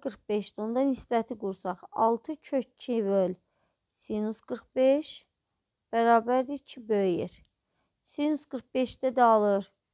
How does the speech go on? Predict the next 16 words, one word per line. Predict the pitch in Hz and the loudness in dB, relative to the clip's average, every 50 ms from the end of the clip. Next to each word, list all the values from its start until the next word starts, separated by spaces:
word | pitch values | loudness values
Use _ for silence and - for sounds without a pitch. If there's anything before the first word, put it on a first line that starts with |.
| _ | _
kök | - - 214 208 | -12 -10 -10 -10
iki | - _ - 214 214 | -10 _ -16 -8 -4
böl | 220 226 233 220 - | -2 -2 -2 -4 -6
iki. | - - 247 247 262 269 - _ _ _ _ _ _ _ _ _ _ _ _ - | -8 -8 -6 -4 -4 -6 -8 _ _ _ _ _ _ _ _ _ _ _ _ 0
Altı | - 233 240 247 240 - 330 294 | 2 4 4 2 0 -4 -12 -18
kök | - - 320 285 254 | -8 -6 -4 -4 -4
iki | - _ - 269 233 | -6 _ -12 -10 -4
böl | 226 220 202 190 185 180 _ _ _ _ _ _ _ _ _ _ _ | -2 0 0 0 -2 -4 _ _ _ _ _ _ _ _ _ _ _
kök | - - 233 233 - | -8 -6 -6 -6 -6
iki | _ - 262 233 226 | _ -12 -10 -4 -2
böl | 226 208 196 185 - | 0 0 0 -2 -4
iki | - 214 - _ - - | -8 -14 -16 _ -10 -10
bərabərdir | 208 196 208 208 214 214 202 196 202 208 208 202 208 196 190 | -8 -6 -4 -4 -2 -2 -2 -2 -2 -4 -4 -4 -6 -10 -12
iki | - _ - - _ - | -14 _ -20 -20 _ -6
böyük | 214 208 208 214 220 | -4 -2 -2 0 0
yerdir. | 220 226 226 220 208 240 240 240 254 | 0 -2 -4 -4 -6 -6 -8 -6 -8